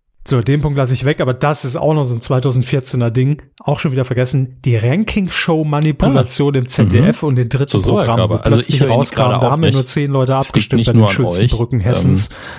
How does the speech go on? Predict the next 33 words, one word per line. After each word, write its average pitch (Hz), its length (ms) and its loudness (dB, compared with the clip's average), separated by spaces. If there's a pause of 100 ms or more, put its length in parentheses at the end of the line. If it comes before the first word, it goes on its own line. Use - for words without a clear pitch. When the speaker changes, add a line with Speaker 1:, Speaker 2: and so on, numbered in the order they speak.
(100)
Speaker 1:
äh, 131 180 0
im 113 80 0
Hessischen 123 360 0
Speaker 2:
hm. 113 40 -2
Speaker 1:
Rundfunk. 139 440 2 (220)
Scheiße, 147 380 0
was 127 140 -2
machen 127 260 6
wir 110 120 6
jetzt? 117 200 4
Speaker 2:
Mhm. 151 80 2
Speaker 1:
Ach, 135 160 2
Speaker 2:
Nein, 117 180 2
Speaker 1:
komm, 123 60 4
Speaker 2:
ich 127 140 2
höre 180 100 2
sie 131 140 2
nicht, 104 80 0
Speaker 1:
wurscht. 120 300 0
Speaker 2:
Herr 107 60 0
Körber. 123 340 0
Speaker 1:
Äh, - 80 -4
Speaker 2:
Ah, 117 880 0 (480)
da 143 220 0
ist 117 180 -4
er 98 120 -2
wieder. 85 320 -12 (1500)
Speaker 1:
Was - 240 -6
denn? 139 240 -2 (880)
Speaker 2:
Sie 139 120 0
waren 156 140 0
kurz 123 220 -4
weg. - 260 -6